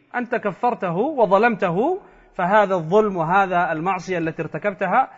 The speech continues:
حارت عليك ورجعت إليك. وطائفة تقول أنه يؤول به إلى الكفر، هذا الفعل تكفير المسلمين يؤول به إلى الكفر. لماذا؟ قالوا: "لأن المعاصي بريد للكفر،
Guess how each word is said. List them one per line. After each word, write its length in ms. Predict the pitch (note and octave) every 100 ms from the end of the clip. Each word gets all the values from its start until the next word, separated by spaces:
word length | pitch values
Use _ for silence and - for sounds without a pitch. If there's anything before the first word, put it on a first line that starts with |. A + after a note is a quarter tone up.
| -
حارت 480 | - - A3 G3 F3
عليك 340 | D#3+ E3 F#3 D#3+
ورجعت 460 | E3 D#3+ C#3+ C#3
إليك. 420 | C#3+ B2+ A#2 - - _ _
وطائفة 520 | F3+ G3 C4 C#4 A#3
تقول 760 | A#3+ A3+ G#3 A3 G3+ G3 C4 C#4 - - _ _ A#3
أنه 500 | A#3+ B3+ B3 B3 A#3
يؤول 760 | A#3+ B3+ D#4 E4 D4+ C#4+ B3
به 200 | G#3 A3
إلى 300 | A3 G3+ G3
الكفر، 420 | F3+ F#3 F3 C#3 -
هذا 300 | G3+ A#3 A3
الفعل 340 | F3 A#3+ G3+
تكفير 380 | G3+ - A#3 G#3
المسلمين 720 | F#3+ F3 F3 F3 G3+ C#4 E4 _ _ -
يؤول 600 | G3+ G#3+ C#4+ D#4+ C#4+ A#3
به 160 | G#3
إلى 260 | F#3+ F#3+ F3
الكفر. 340 | D#3+ F3 C#3
لماذا؟ 420 | E3+ A3+ C4+ B3 B3+
قالوا: 320 | B3 B3 A#3
"لأن 340 | A#3 B3 A#3+
المعاصي 580 | G#3+ G3 F#3 G#3+ G#3 B3+
بريد 680 | G3 G#3+ A#3+ A3+ E3+ B2+ - _ -
للكفر، 500 | E3+ D#3 G#3 -